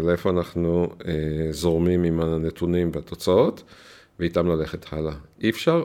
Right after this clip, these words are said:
רק לאסוף נתונים, לאסוף, לאסוף, לאסוף, לאסוף. הגיעו לי כבר פעם זוגות עם, אה, מחברות עם חמש שנות רישום, הם רק פשוט לא,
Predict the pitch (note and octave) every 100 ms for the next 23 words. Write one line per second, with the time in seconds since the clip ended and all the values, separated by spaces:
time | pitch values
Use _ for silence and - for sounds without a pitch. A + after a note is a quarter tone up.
0 | - F#2+ F2+ G2 - - F2 - D#2+ E2
1 | D#2 E2 D2 D2+ D#2 D#2 B2 - G2 -
2 | - - E2 G#2+ - F2 - - - _
3 | - - - - - _ G2+ G2+ A2 G2+
4 | - F2+ F2+ F2+ F2 E2 E2+ F2 F2+ F2
5 | F2 F2 F2 E2+ E2+ F2 F2 F#2 F#2 F#2
6 | - F2 F2 - F2 F#2 F2 B2+ A#2 E2+
7 | E2+ F#2 F2+ F2+